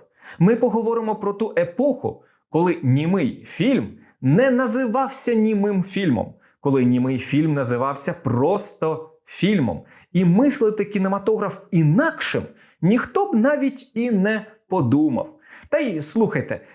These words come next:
кінематограф постійно змінюється, але в ті часи, про які сьогодні піде мова, про тисяча дев'ятсот двадцяті роки, не дивлячись на жодні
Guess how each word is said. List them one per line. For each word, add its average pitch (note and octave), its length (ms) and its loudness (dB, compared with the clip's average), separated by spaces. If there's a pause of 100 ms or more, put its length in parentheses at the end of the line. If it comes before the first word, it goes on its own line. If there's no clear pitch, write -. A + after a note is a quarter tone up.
(140)
кінематограф D4 520 0
постійно A#3+ 560 0
змінюється, D3 1120 0
але F3 520 0
в - 60 -20
ті F#3+ 300 0
часи, E3+ 400 -4
про C3 180 0
які B2+ 200 -2
сьогодні C#3 480 -2
піде A#2+ 400 -2
мова, C3+ 580 0 (280)
про C#3 220 2
тисяча D#3 600 -4
дев'ятсот C#3 540 -2
двадцяті D3+ 560 -4
роки, C3+ 440 -2
не F#3 120 2
дивлячись G3+ 600 -2
на F3+ 160 -2
жодні F#3+ 760 -2